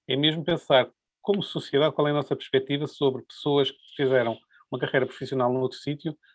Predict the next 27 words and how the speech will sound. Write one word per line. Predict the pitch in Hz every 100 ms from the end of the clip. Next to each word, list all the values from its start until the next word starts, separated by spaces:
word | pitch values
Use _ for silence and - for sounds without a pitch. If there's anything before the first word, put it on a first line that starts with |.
| _
depois | 135 139 170 151
de | 127
um | 139
terem | - 143 131
parado | 143 135 123
dois | 120 139
ou | 139
três | 135 131 127 127
anos, | 127 113 107
eventualmente | 113 120 113 120 139
começarem | - - 135
a | 131
ter | 135
uma | 131 127
atividade | - 131 131
profissional | - - 127 131 - _ _ _
de | 139
outra | 135
natureza | 127 127 - 131 127
noutro | 127 -
sítio | 127 101
qualquer. | - 113 113 104 - - -
E | 139 196
isso | 196 -
eu | 190
não |
sei | 180 180 175